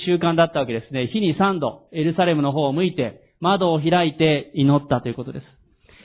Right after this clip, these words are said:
いや、窓をこの日だけ閉めてもよかったわけですよ。外に声が聞こえるからってね。思いません？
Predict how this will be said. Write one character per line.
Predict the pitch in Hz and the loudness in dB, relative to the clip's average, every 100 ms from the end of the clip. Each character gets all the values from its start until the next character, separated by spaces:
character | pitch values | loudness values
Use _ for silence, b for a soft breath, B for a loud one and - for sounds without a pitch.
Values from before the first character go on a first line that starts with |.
| B - | B 0
い | |
や、 | 151 | 2
窓 | 165 240 233 190 | 4 2 4 2
を | 143 | 0
こ | 170 | -2
の | 196 | 0
日 | 226 | 2
だ | 208 | 2
け | 165 | 2
閉 | - 277 | -2 -2
め | 320 | 2
て | 185 | 2
も | |
よ | 240 | 4
か | 285 | 2
っ | 220 | 2
た | |
わ | 175 | 2
け | |
で | 156 - | 2 2
す | |
よ。 | 131 | 0
外 | 190 185 | 2 0
に | 190 | 2
声 | 220 190 | 2 2
が | 147 | -2
聞 | - | 0
こ | 170 | 2
え | 175 | 4
る | |
か | 160 | 4
ら | 123 110 | 0 0
っ | - | -2
て | |
ね。 | 127 220 - _ _ _ _ _ _ _ _ _ _ | -2 -2 -4 _ _ _ _ _ _ _ _ _ _
思 | 147 | -2
い | 156 | 2
ま | 165 | 2
せ | 165 202 | 0 -2
ん？ | 285 | -6